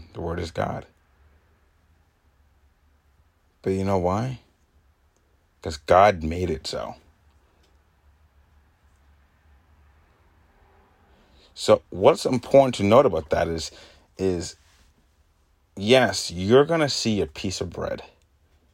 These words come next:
When you put that under a microscope, you're gonna see all the characteristics, all the properties of bread. But God made that the body of Christ.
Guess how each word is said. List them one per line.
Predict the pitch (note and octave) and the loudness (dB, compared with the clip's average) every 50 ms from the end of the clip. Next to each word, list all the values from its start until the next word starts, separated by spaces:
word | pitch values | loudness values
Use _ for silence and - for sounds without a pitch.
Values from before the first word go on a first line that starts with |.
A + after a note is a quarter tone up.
| _ _ | _ _
When | - F#2+ | -6 -4
you | G#2+ A#2+ | -4 -4
put | - - C#3 - | -2 -2 2 4
that | C3+ C3 B2 - | 4 4 4 2
under | - G#2+ A2 A2 G#2+ | 0 0 4 4 4
a | G#2 | 4
microscope, | F#2 F#2+ F#2+ G2+ - G#2 - - - A2 G#2+ G#2 - | 4 2 -2 -2 -4 -6 -6 -2 0 0 0 2 2
you're | A#2+ | 0
gonna | B2+ B2+ | 0 0
see | - - - | 0 -2 -6
all | - - G2 A2 A#2 A#2 A#2 | 0 2 2 4 4 2 0
the | G2+ F#2+ F#2+ F2+ | -2 -4 -8 -10
characteristics, | - - - G#2 G#2 G#2 G2 - - F#2 F#2+ G2 - - F#2+ - - | -8 0 2 4 4 4 2 0 -2 -4 -4 -4 -6 -8 -8 -6 0
all | G2+ G#2+ A2+ | 0 2 2
the | A2 F#2+ | 0 -2
properties | - - - F#2 F#2+ G2 - - F2 E2 D#2 D2+ - - _ - - - - - _ _ - | -6 0 2 2 2 2 2 0 -2 -2 -2 -8 -10 -12 _ -20 -20 -20 -20 -20 _ _ -10
of | - G2 F2+ - _ - | -8 -8 -8 -8 _ -8
bread. | - E2 E2 E2 D#2+ D2 C#2 - - _ _ _ _ _ _ _ _ _ _ _ _ _ _ _ _ _ _ _ _ _ _ _ _ _ _ _ _ _ _ _ _ _ _ _ _ _ - | -4 -2 -2 -2 -2 -6 -8 -16 -20 _ _ _ _ _ _ _ _ _ _ _ _ _ _ _ _ _ _ _ _ _ _ _ _ _ _ _ _ _ _ _ _ _ _ _ _ _ -12
But | - E2 D2 - _ _ - - | -12 -12 -12 -14 _ _ -8 -2
God | - G2+ A2 A#2+ A#2+ A#2 A2+ F#2+ D#2+ | 0 2 2 4 4 4 4 2 2
made | D#2 D#2 D#2+ - F2 - - D#2+ | -2 -6 -6 -6 -8 -10 -8 -8
that | - F2 E2+ E2 D#2+ D#2+ - _ _ _ _ _ _ - | -8 -6 -6 -6 -8 -8 -10 _ _ _ _ _ _ -20
the | - | -18
body | F2+ - - - D#2+ E2 | -10 -8 -6 -6 -4 -6
of | F2 G2+ - | -8 -10 -8
Christ. | - F2 E2 - - - - - | -6 -6 -6 -6 -10 -14 -16 -18